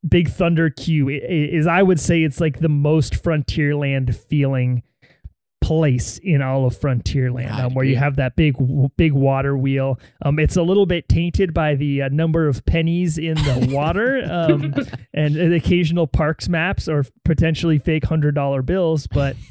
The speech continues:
Speaker 2: <laughs>
Speaker 1: um, I mean, on the other hand, it gives that nice little bronze, uh, shine to the, the bottom of the, uh,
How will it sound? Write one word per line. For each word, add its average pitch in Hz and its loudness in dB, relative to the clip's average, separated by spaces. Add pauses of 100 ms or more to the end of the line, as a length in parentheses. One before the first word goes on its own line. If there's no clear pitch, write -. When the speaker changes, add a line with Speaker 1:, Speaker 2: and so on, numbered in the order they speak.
Speaker 2:
<laughs> - -16
Speaker 1:
um, 139 -2 (100)
I 160 0
mean, 170 0
on 170 0
the 165 0
other 170 0
hand, 170 2
it 156 0
gives 160 2
that 147 2
nice 151 0
little 147 2
bronze, 143 -2 (320)
uh, 135 -2
shine 160 -2
to 156 -2
the, 131 -4 (320)
the 147 -4
bottom 151 -2
of 135 -4
the, 131 -6
uh, 131 -12